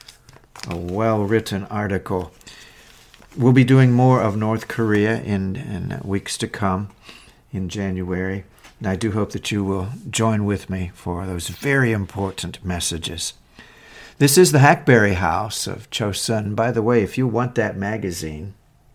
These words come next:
delivered to your door free every month, totally free every month, uh, you need to get in touch with the people again at Voice of the Martyrs. That's <clears throat> V O M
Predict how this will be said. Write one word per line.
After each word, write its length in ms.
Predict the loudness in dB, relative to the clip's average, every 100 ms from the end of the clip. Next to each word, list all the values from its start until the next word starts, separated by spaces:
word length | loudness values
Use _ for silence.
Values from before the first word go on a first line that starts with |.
| -10
delivered 540 | -2 4 6 6 4
to 120 | 2 0
your 240 | 2 2
door 320 | 2 -2 -4
free 680 | -6 -2 6 8 8 4 -4 _ _ _ _ 4
every 380 | 6 8 6
month, 400 | 4 2 0 -4 -16 -20 -18 -8
totally 420 | 2 4 6 2
free 460 | 0 -2 -2 -2 -8 _ -2
every 360 | 0 2 0
month, 380 | 2 0 -4 -14 _ -20 -20 -20 -20 -20 -12
uh, 180 | -6 -4 -4
you 320 | -4 0 2
need 180 | 4 2
to 140 | 0
get 320 | -2 -2 0
in 100 | 0
touch 260 | 0 -2 -2
with 140 | -4
the 80 | -6
people 320 | -6 -6 -4
again 340 | -6 -2 -2 -2
at 160 | -8 -12 -20 _ -10
Voice 340 | -4 -2 0
of 100 | -4
the 80 | -6
Martyrs. 480 | -2 -2 -2 -6 -8
That's 340 | -8 -8 -8 -2 -2
<clears throat> 200 | -2 -10
V 260 | -4 2 8
O 160 | 10 10
M 400 | 8 6 4